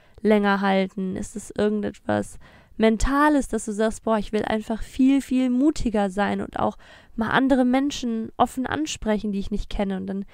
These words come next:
sind das so ganz kleine Sachen, die kann man ja machen. Und immer ein bisschen aus der Komfortzone rausgehen. Einfach mal als kleiner Gedankenansatz für dich, dass du vielleicht nochmal dich mit dir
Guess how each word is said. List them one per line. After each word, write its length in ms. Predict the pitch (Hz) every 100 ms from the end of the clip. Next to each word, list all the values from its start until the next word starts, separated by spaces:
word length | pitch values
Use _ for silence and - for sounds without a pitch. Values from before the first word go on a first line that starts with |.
| -
sind 160 | - 262
das 160 | 269 269
so 80 | 233
ganz 320 | 311 359 -
kleine 320 | - 339 349
Sachen, 280 | 320 349 247
die 80 | 196
kann 160 | -
man 140 | 220 214
ja 140 | 214
machen. 360 | 202 208 - 190 - - _ _ _ -
Und 400 | 202 202 202 -
immer 200 | 254 254
ein 60 |
bisschen 240 | 240 - 240
aus 120 | 233
der 120 | 233
Komfortzone 760 | - 226 - 240 226 - 233 220
rausgehen. 580 | 220 220 - 196 180 - _ _ _ _ _ _ _ _ _ _
Einfach 320 | 220 214 233 226
mal 180 | 214
als 220 | 202 - - - _ -
kleiner 560 | - 262 269 311 294 254
Gedankenansatz 1300 | 254 - - 226 240 - 214 208 208 208 208 -
für 120 | -
dich, 380 | 190 220 226 -
dass 220 | - 196
du 120 | - 202
vielleicht 500 | - 202 208 202 208
nochmal 340 | 185 202 196 - _ - -
dich 280 | 302 320
mit 240 | 254 240 -
dir 420 | 254 262 269